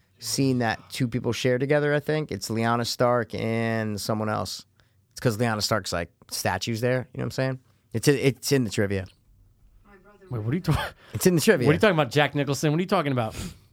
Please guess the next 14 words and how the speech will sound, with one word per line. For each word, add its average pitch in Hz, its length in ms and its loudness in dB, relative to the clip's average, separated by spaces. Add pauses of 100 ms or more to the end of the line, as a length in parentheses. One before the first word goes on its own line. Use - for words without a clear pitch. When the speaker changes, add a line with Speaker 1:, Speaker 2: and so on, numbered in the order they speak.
Speaker 2:
What 151 100 2
do 190 60 4
you 214 60 4
mean, 180 260 2
dude? 123 280 4 (260)
<laughs> - 240 -20
Speaker 1:
Dude, 143 260 4
the 127 80 4
first 170 340 2
time 170 680 2 (640)
two 180 220 2
members 165 420 4
of 139 120 2
House, 139 500 2